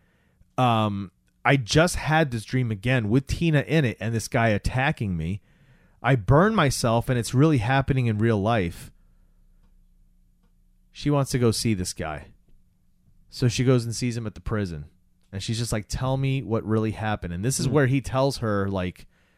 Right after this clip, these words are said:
Speaker 1: "I had this dream." Like, oh, first he says the way he, "I watched this cut open. It was all at the same time." She's like, "What do you mean?" He's like, "It was like four razors at the same time."
Speaker 2: And then she
Speaker 1: And then he
Speaker 2: connects with the
Speaker 1: says,
Speaker 2: glove.
Speaker 1: but then he says, you know,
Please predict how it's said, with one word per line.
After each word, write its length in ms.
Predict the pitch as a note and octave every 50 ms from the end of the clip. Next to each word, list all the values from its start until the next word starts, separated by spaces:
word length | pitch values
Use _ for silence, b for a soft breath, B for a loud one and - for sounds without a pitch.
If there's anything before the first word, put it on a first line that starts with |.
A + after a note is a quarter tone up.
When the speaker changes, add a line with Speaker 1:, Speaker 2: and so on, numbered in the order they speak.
| _ _ _ _ _ _ _ _ _ _ _ _ _ - - - -
Speaker 1:
"I 120 | G#2 A2
had 260 | A2 A#2+ A#2 A2+ G#2+
this 140 | G#2+ G#2 G2
dream." 420 | - - A2 B2+ C#3 C3+ G2+ A#2
Like, 160 | A#2 A2+ C3+ C#3+ -
oh, 160 | C#3+ C#3+ C3+
first 260 | - - A3+ A3+ A3
he 60 | -
says 260 | D3+ - - D#3+ D3 B2+
the 80 | C3+
way 140 | C3+ C3+ C#3
he, 100 | B2 -
"I 120 | - B2+
watched 340 | B2+ B2 C3+ D3+ D#3 - -
this 180 | - C#3+ - -
cut 240 | - - - B2+ A#2
open. 320 | C3 C#3+ C#3+ - A3 A2
It 60 | G2+
was 120 | F#2+ F#2+ A2
all 180 | B2+ C#3 C#3
at 60 | A2
the 60 | - A2
same 300 | - - C3 B2 A#2+ A2+
time." 320 | - - C3+ B2+ B2+ A#2+
She's 160 | G#2 G#2 G2+ G2
like, 120 | G#2 -
"What 60 | - A#2
do 40 |
you 60 | A#2 A#2
mean?" 280 | C3 D3+ D#3 A#2 F2 b b b b b b b
He's 160 | - C3 A2+
like, 120 | B2 F#2+
"It 40 | A2+
was 60 | G#2+
like 100 | A2+ A2
four 300 | - - - C#3+ D3+ D3
razors 460 | C3 C3 C#3 D3 C#3+ A2+ G2+ F2+ F2
at 80 | F#2 -
the 80 | - G2+
same 280 | - - A#2+ A#2 A2+
time." 420 | - - - C#3 C3+ G#2+ F2 D2+ - _ b b b b b b -
Speaker 2:
And 80 | B2+ B2
then 80 | A#2+ A2+
she 280 | - - A2 G#2+ G#2+ - _ _ _ -
Speaker 1:
And 120 | A2+ A#2
then 120 | A#2+ G#2+ F#2
he 40 | -
Speaker 2:
connects 180 | C#3 D3+ -
with 80 | G2+ -
the 60 | E3+
Speaker 1:
says, 180 | E3+ E3 B2+ A#2
Speaker 2:
glove. 260 | C3 D3+ C#3 E2+ - -
Speaker 1:
but 120 | A#2+ -
then 100 | C3+ B2
he 80 | B2+ A#2
says, 520 | - - F3 G#3+ G#3 D#3+ A#2+ G#2+ - - - _ _ _ _ _ _ _
you 140 | A2+ A#2+
know, 340 | B2 B2 A#2+ A#2 A2+ A2+ -